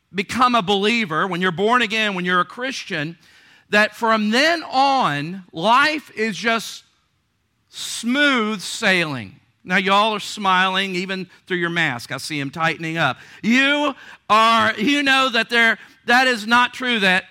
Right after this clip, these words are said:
that just because you are a Christian does not mean you're never gonna have a problem, you're never gonna have a trial, you're never gonna have a testing, you're not gonna have adversity. That is just not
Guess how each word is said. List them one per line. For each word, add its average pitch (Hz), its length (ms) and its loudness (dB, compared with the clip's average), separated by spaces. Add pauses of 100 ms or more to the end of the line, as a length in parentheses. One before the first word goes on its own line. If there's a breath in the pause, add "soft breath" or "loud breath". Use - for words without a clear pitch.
(200)
that 196 240 2 (420)
just 277 340 -4
because 247 480 0
you 233 160 -2
are 226 100 4
a 208 80 2
Christian 214 720 -6
does 180 260 -6
not 233 320 2
mean 190 400 -4 (380 loud breath)
you're 196 160 2
never 226 280 2
gonna 240 180 0
have 247 160 2
a 262 80 2
problem, 208 540 0
you're 185 120 -2
never 220 240 2
gonna 247 220 -2
have 247 100 0
a 254 60 -2
trial, 196 560 0
you're 180 100 -2
never 233 220 0
gonna 247 100 0
have 247 100 2
a 254 60 -4
testing, 208 640 -2 (280 loud breath)
you're 185 140 2
not 226 180 2
gonna 254 180 0
have 247 200 2
adversity. 208 720 -2
That 269 320 0
is 220 160 -12
just 247 340 -8
not 208 480 -2